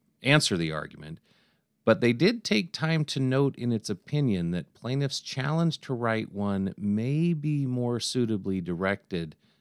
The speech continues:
to the Oregon Supreme Court if properly brought. And by doing so, they kinda left that issue alive. The case we're talking about today is Roberts v. State Farm Mutual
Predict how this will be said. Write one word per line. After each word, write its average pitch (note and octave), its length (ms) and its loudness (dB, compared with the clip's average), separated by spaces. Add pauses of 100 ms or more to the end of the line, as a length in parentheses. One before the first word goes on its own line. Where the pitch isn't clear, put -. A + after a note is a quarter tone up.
(120)
to G2 140 -4
the F2 120 2
Oregon F2+ 380 2
Supreme - 560 -4
Court D#2+ 500 -2 (440)
if - 280 -8
properly F2+ 520 -2
brought. E2+ 480 -4 (880)
And F#2+ 340 -2
by F#2+ 140 2
doing C3+ 400 10
so, F2 340 4
they F2 140 0
kinda G2 260 -4
left F2+ 440 0
that E2 240 -10
issue E2+ 420 -10
alive. D#2+ 720 -6 (360)
The - 120 -4
case G#3 240 6
we're D#3+ 80 6
talking C#3 240 8
about A2+ 260 6
today G#2+ 280 4
is F#2+ 140 4
Roberts G2+ 440 4
v. G2+ 100 -4
State F2+ 300 -4
Farm F#2 260 -2
Mutual E2+ 580 -4